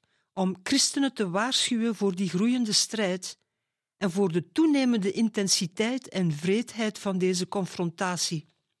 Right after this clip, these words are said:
Het is niet mijn bedoeling om wanhoop te veroorzaken, maar om met behulp van de woorden van Christus christenen aan te sporen tot moed en ijver in de zaak voor God.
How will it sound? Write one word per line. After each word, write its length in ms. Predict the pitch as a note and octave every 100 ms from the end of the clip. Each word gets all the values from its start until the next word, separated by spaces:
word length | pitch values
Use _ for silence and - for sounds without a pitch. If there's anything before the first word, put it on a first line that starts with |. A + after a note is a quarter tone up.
| _ _ _ _ _ _ _ _ _ _ - -
Het 160 | - F#3
is 140 | G3+
niet 220 | - A#3 -
mijn 220 | A3+ A3
bedoeling 480 | G3+ F#3 C#4+ C#4 B3+
om 240 | G#3 A3 -
wanhoop 640 | E3+ B3+ D4+ G#3 F3 E3+ -
te 100 | F3
veroorzaken, 880 | F3 - F#3 F3+ - F3 E3 E3+ D#3+ _ _ _ _ _
maar 440 | - G#3 B3 D#4 - _ _ _ _
om 120 | B3
met 200 | B3+ G#3
behulp 380 | F#3 G3+ C#4+ D4
van 200 | - A3+
de 120 | F#3+
woorden 340 | F#3 C4+ D#4+ C#4+
van 180 | B3+ G#3+
Christus 720 | - A#3 - G#3+ G3 - - _ _ _ _ _
christenen 600 | - D4+ - A3+ G#3 -
aan 220 | - D4
te 120 | D#4 C4
sporen 640 | - - G#3+ G3+ A#3 C4+ _ _
tot 260 | - F#3+ - -
moed 420 | E3 D#4+ E4 - _ _ _
en 240 | F#3+ F3
ijver 520 | - A#3 C4+ C4+ C#4 -
in 160 | - B3+
de 80 | B3
zaak 340 | - G#3 G3+
voor 240 | - G#3+
God. 440 | F#3+ - D#3 -